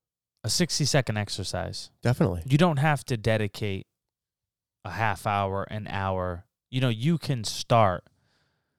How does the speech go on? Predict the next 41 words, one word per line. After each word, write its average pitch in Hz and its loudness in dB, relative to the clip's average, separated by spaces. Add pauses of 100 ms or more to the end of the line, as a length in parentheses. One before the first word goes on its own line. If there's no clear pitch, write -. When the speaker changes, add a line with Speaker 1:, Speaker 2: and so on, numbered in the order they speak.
(360)
Speaker 1:
small - -4 (140)
Speaker 2:
Absolutely. 117 2
Speaker 1:
and 107 -6
build 107 4
up 95 0
over 90 -6
time. 95 -12 (240)
Speaker 2:
Definitely. 113 4
And 104 4
then 117 4
if 123 -2
you 147 2
look 170 0
at, - -4
like, 104 0 (460)
apps 117 0
like 101 2
Headspace 113 2
and, 92 0
uh, 92 -4
I'm 92 -6
trying - -4
to 143 -2
think 131 -2
of 107 0
the 101 0
other 92 -2
one. 90 -4
I 92 -6
don't 113 -4
know 143 -6
if 113 -8
it's - -10
called 113 -10
Calm. 110 -2 (100)
Speaker 1:
Calm. 95 0
Yeah, 104 -2
Speaker 2:
Calm. 101 4
Speaker 1:
that's - -6
right. 92 -8
Speaker 2:
Um, 98 4